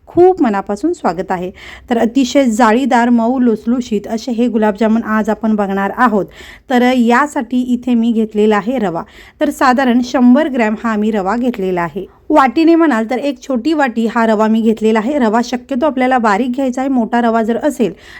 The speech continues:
तर थोडासा मिक्सरला फिरवून घ्यायचा आहे. तर आता याच्यामध्ये आपल्याला दूध घालायचं आहे. दूध किती घालायचं याचं असं प्रमाण नाही आहे, रवा भिजेल इतकं दूध आपल्याला इथे घालायचं आहे. तर सुरुवातीला एक छोटी वाटी दूध यामध्ये मी घातलेलं आहे.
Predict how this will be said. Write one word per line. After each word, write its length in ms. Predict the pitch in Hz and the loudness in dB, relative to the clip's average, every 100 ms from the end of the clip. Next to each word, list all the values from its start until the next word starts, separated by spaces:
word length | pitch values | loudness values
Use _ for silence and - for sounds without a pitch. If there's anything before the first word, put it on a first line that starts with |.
| - | -10
तर 60 | 277 | -2
थोडासा 280 | 285 302 320 | 2 2 2
मिक्सरला 500 | 339 247 - 220 294 339 | 2 0 -2 -2 -2 -2
फिरवून 300 | 269 208 196 | 0 0 -2
घ्यायचा 300 | 185 175 190 | -4 -6 -8
आहे. 160 | 175 185 | -8 -6
तर 80 | 240 | -6
आता 260 | 233 247 | -6 -2
याच्यामध्ये 400 | 302 247 262 247 | -2 0 0 2
आपल्याला 280 | 226 226 254 | 2 0 0
दूध 280 | 240 240 247 | 0 2 2
घालायचं 380 | 208 190 170 185 | 0 -4 -4 -6
आहे. 260 | 196 - - _ _ - | -10 -16 -20 _ _ 0
दूध 300 | 233 320 370 370 | 4 6 4 2
किती 220 | 311 339 | -2 0
घालायचं 420 | 302 262 240 247 | 0 0 0 0
याचं 320 | 220 240 247 | -2 -2 -2
असं 180 | 302 339 | -4 -4
प्रमाण 400 | 320 247 226 269 | -2 0 2 2
नाही 220 | 294 254 | 2 2
आहे, 240 | 220 262 254 | -2 -4 -2
रवा 300 | 247 233 277 | -2 0 -2
भिजेल 480 | 247 254 233 269 185 | -2 -2 0 -2 -2
इतकं 380 | 247 240 - 240 | -4 -6 -4 0
दूध 160 | 240 | 2
आपल्याला 320 | 226 226 208 | 0 0 0
इथे 200 | 202 202 | 0 -2
घालायचं 340 | 294 208 175 165 | -2 -2 -4 -8
आहे. 100 | 165 | -6
तर 100 | 220 | -6
सुरुवातीला 580 | 220 247 233 247 269 233 | -2 0 0 0 0 0
एक 260 | 247 247 | -2 -6
छोटी 320 | - 247 233 | -4 -4 0
वाटी 280 | 302 254 240 | 0 0 0
दूध 260 | 208 214 220 | -2 -2 0
यामध्ये 340 | 208 202 196 | 0 0 0
मी 140 | 208 247 | 0 0
घातलेलं 420 | 220 - 196 208 | 0 -2 -2 -2
आहे. 180 | 202 | -2